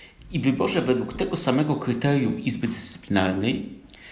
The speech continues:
stworzono represyjne perpetuum mobile, czyli niezawodną maszynę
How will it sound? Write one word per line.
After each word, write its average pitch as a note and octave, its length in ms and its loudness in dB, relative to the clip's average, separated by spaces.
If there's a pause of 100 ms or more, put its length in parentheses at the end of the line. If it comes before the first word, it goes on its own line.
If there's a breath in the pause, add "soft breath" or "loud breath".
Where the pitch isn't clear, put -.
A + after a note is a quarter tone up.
(200 loud breath)
stworzono E3 760 2
represyjne C3+ 640 2
perpetuum A2+ 560 0
mobile, G2+ 680 -2 (480 loud breath)
czyli C#3+ 260 2
niezawodną C#3 600 2
maszynę A2+ 640 2